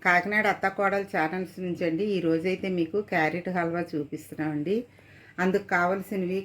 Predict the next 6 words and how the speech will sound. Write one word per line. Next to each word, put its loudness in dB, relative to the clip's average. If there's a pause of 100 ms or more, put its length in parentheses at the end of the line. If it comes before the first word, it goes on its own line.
క్యారెట్, 0 (1300)
అలాగే 2 (100)
పిస్తా, 0 (1200)
బాదం 2 (100)
పప్పు, -8 (1500)
జీడిపప్పు, 2